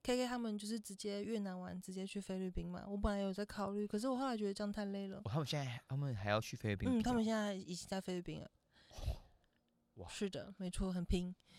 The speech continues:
Speaker 1: 所以，但是我觉得我想要整顿一下，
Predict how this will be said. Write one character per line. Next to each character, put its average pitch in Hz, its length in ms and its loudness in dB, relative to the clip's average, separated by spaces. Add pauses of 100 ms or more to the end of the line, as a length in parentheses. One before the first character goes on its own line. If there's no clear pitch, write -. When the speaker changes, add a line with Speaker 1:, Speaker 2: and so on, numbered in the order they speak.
(280)
Speaker 1:
所 - 160 2
以， 233 100 2 (260)
但 285 140 6
是 262 60 2
我 220 180 4
觉 190 100 0
得 190 280 2 (480)
我 180 500 0
想 175 260 -2
要 196 320 0 (120)
整 185 200 0
顿 226 160 -4
一 196 80 -6
下， 202 260 -4